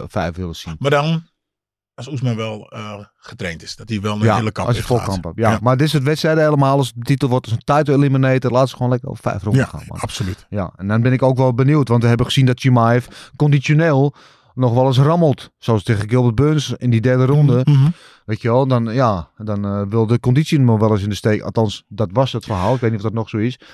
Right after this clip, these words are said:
Speaker 1: Hoe doe je dat dan op vijf rondes, als het, eh, zover komt?
Speaker 2: Absoluut. Ja, en nu heeft hij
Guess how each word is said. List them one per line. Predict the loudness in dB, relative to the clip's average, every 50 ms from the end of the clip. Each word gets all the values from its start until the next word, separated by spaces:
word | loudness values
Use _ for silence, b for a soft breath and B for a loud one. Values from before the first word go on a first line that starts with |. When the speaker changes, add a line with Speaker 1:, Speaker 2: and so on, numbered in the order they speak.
| B B
Speaker 1:
Hoe | 2 4 4 6
doe | 6 4 4
je | 4
dat | 2 2
dan | 0 0 0
op | 0 -2 -2 0
vijf | 0 2 2 2 2
rondes, | 0 0 0 -2 -2 -4 -6 -14 B B B B B
als | B -4 -2
het, | -2 -4 _ -6
eh, | -8
zover | -6 -4 -4 -4 -4 -4
komt? | -6 -6 -8 -8 -8 -12 _ _ _ _ -6
Speaker 2:
Absoluut. | -4 -2 0 2 2 2 2 2 0 -4 -8 -20 _ -10
Ja, | -2 0 0 0 2
en | 2 2
nu | 4 4
heeft | 2 2 0 2
hij | 2 2 2 2 0 -4